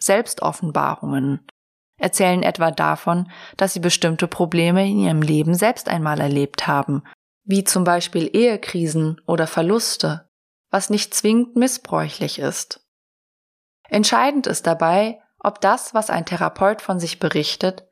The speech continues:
in irgendeiner Weise noch unverdaut ist, in diesem Sinne ein akutes emotionales Problem für ihn darstellt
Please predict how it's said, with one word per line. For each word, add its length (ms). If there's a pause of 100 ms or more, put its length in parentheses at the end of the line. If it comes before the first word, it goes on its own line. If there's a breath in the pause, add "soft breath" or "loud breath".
(180)
in 180
irgendeiner 680
Weise 340
noch 180
unverdaut 800
ist, 260 (680)
in 140
diesem 240
Sinne 340
ein 160
akutes 600
emotionales 800
Problem 540
für 160
ihn 180
darstellt 640